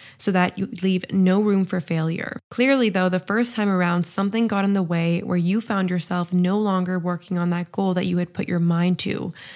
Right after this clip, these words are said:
So picking up where you left off may make you feel like you're trying to repair something, or may make you feel like things didn't go perfectly as planned, or that you are putting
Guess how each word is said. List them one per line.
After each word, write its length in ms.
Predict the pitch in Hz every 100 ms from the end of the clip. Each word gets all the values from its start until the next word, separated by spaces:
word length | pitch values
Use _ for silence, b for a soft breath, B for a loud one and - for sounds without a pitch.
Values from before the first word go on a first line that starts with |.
| B
So 560 | - - 180 175 165 - _ _
picking 340 | - 240 254 247
up 160 | 247
where 220 | 180 190
you 180 | 202 196
left 300 | 185 180 -
off 380 | 170 175 202 -
may 300 | - 180 196
make 300 | 240 269 262
you 40 | 247
feel 300 | - 202 220
like 220 | 214 -
you're 120 | 196
trying 320 | 190 185 185
to 120 | 202 196
repair 360 | 196 - 202
something, 560 | 240 190 170 175 165 170
or 320 | - 185 185 175 B B B
may 140 | 214
make 240 | 226 254 247
you 80 | 247
feel 240 | 214 220
like 220 | 220 208
things 260 | - 208 202
didn't 220 | 208 196
go 160 | 196 185
perfectly 500 | 190 196 185 - 190
as 140 | 180
planned, 500 | - 220 226 196 175
or 100 | -
that 140 | 185
you 100 | 202
are 120 | 185 185
putting 460 | - 208 208 208